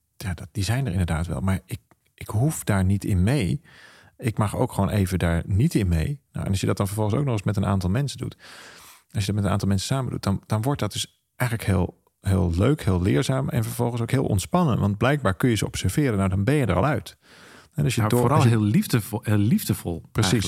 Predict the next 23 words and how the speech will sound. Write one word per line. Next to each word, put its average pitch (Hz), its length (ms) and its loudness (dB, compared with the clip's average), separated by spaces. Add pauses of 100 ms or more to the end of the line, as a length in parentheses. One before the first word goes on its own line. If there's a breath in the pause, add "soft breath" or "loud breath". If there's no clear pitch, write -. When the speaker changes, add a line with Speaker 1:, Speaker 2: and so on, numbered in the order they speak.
Speaker 2:
eigenlijk. - 220 0
Speaker 1:
ja. - 140 -12
Speaker 2:
Want 101 140 -4
dat, 127 180 2
Speaker 1:
Ja. - 60 -14
Speaker 2:
dat 135 160 0
is 131 60 -8
wel, 131 220 2
Speaker 1:
Ja. 123 60 0
Speaker 2:
ik 120 60 0
denk 127 160 2
dat 123 140 0
dus 120 120 -2
dat 135 260 0 (360 loud breath)
misschien 139 240 -2
ook 127 80 0
wel 123 100 2
een 113 80 0
verschil - 380 0
is. 98 300 -2 (520)
Ik 104 160 -4
weet, 110 160 2
ik, 104 240 -2